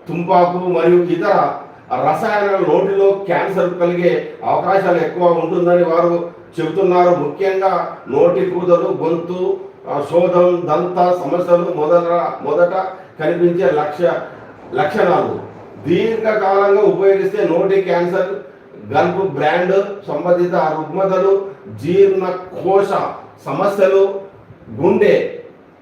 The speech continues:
సంబంధిత ప్రమాదాలు. ఒకసారి అలవాటు పడితే దానిని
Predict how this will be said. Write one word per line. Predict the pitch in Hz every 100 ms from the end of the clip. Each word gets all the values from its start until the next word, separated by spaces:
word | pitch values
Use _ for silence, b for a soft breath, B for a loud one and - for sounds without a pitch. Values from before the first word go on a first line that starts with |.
| - - - - - -
సంబంధిత | 170 185 180 180
ప్రమాదాలు. | 175 151 180 185 180 180 180
ఒకసారి | 175 - - 175 175
అలవాటు | - 175 185 175 170
పడితే | 175 196 202 - - -
దానిని | 151 165 170 165